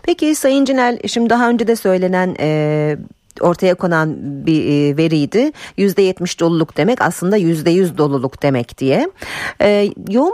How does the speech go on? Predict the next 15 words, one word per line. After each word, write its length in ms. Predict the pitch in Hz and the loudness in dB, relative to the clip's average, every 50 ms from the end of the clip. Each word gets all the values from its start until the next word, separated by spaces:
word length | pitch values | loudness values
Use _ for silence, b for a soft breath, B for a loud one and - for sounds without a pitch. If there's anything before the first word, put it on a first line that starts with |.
| 480 453 | 0 -2
bakımda 360 | 415 415 - 349 339 330 311 320 | -2 0 0 0 2 2 2 2
yatan 240 | 311 311 - 311 | 0 0 0 0
hastaları 580 | 294 294 302 - - 294 285 277 285 277 302 240 | 0 0 -2 -2 -2 -2 0 0 0 0 0 2
da 180 | 254 247 214 226 | 2 2 2 0
şöyle 320 | - 254 247 240 240 208 | 0 0 0 0 0 0
bir, 240 | 233 240 214 - - | 0 0 0 0 -2
e, 280 | - 196 196 196 185 | -2 0 0 0 2
değerlendirecek 800 | 202 208 214 220 220 220 220 220 214 220 214 208 208 196 202 - | 2 2 2 2 2 0 0 0 0 0 0 0 0 -2 -2 0
olursak, 540 | - 202 220 233 220 - 175 165 170 - - B B B B B B B B | -2 0 0 -2 -2 0 0 0 0 -2 -8 B B B B B B B B
az 140 | 262 277 320 | 0 0 0
önceki 340 | 320 302 320 330 - 311 | 0 0 0 0 0 2
haberlerimiz 520 | 294 269 285 285 277 285 285 294 294 277 269 | 2 2 2 2 2 0 0 0 0 0 0
arasında 580 | 262 262 285 269 - 285 277 277 269 277 269 | 0 0 0 -2 -2 0 0 2 2 2 2
da 120 | 202 170 147 | 2 0 0
vardı. 420 | 147 143 139 127 127 135 135 139 | 0 -2 -2 -2 -2 -2 -4 -4